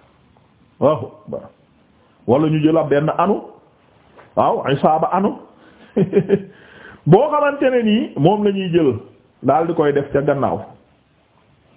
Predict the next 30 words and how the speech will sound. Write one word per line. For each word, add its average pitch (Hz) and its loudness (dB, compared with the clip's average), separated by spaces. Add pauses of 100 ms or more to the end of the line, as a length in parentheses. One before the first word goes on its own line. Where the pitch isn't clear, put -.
(720)
Allahu 131 2 (100)
akbar - -14 (1000)
moom 160 2
la 160 0
ñuy 147 2
jël 127 4
dóor 143 4
ko 135 0
ca 127 0
gannaaw 131 -2 (440)
mu 147 4
téye 156 2
foofu 143 -2
nag 139 0 (420)
jox 214 4
ko 202 0
benn 190 0
forme 170 -2 (840)
boo 185 4
xamante 220 -2
ne 175 -4
yow 170 2
boo 165 0
ko 185 0
gisee 156 0
da 151 0
ngay 165 2
foog 156 -2
ne 139 -2
ah 147 2